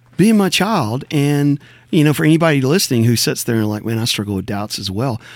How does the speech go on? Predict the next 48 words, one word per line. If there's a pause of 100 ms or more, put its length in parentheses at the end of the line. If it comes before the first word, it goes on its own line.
(200)
Well,
here,
here's,
here's
what
I
would
encourage
you. (300)
Go
ahead
and
nail
that
down
right
now.
Go
ahead
and
draw
a
line
in
the
sand. (380)
And
it
may
be
that
you
say,
"You
know
what?
Exactly
what
happened
spiritually
in
my
life
before
this
day
right
now,